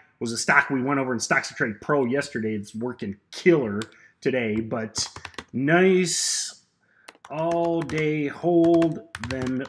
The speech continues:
post two P M perk on I P I yesterday. Then I can hit post, boom. It will ask to authenticate with my Twitter account.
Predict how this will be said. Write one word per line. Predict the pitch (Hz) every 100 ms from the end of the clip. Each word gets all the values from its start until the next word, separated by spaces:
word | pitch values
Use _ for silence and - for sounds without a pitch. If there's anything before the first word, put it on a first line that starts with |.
| -
post | - 147 139 - - _ _ _ _
two | - 170 151
P | - 139 127
M | 127 127 120 117 _ _ - _ -
perk | - 214 - - - -
on | 120 139 143 143 131 _ _ _ _ -
I | 123 135
P | - 143 139
I | 135 131 131 131 127 120 - _ _ _ _ _ - - _ _ _ _ _ - - -
yesterday. | 92 117 - - 107 92 90 87 85 156 - - - - - - - - - - _ - - _ _ _ _
Then | - 156 202 220 - - _ -
I | 104
can | 101
hit | 104 _ -
post, | 247 277 - - - _ _ _ _ -
boom. | - 180 208 208 190 - -
It | 127
will | 123 120
ask | 147 151 156 - -
to | 143 123 135
authenticate | 123 - 190 180 180 170 -
with | 147 139
my | 120
Twitter | 113 220 220 208
account. | 196 208 208 202